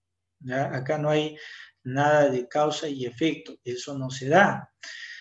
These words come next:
Esta, eh, esta etapa preoperatorio, que es la, mm, de las operaciones anteriores, se va a dividir en dos. Uno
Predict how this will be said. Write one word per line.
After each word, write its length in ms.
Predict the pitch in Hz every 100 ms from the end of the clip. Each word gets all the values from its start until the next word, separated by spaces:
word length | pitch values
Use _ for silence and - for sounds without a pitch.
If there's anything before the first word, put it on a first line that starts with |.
| - -
Esta, 680 | 139 135 190 202 214 - -
eh, 300 | 151 147 156
esta 320 | 208 202 254 214
etapa 500 | 202 214 214 196 -
preoperatorio, 840 | 185 202 196 175 143 170 170 156
que 120 | - 156
es 100 | 175
la, 360 | 156 143 - - 156
mm, 600 | 135 135 135 135 139 143
de 120 | 139
las 240 | 113 -
operaciones 580 | 156 - 135 - 170 170
anteriores, 520 | 190 190 175 160 165 - - - -
se 200 | - 156
va 100 | 202
a 40 |
dividir 500 | 214 202 175 190 202 -
en 240 | 139 135
dos. 520 | 131 123 - - - _ -
Uno 640 | 233 233 175 202 - -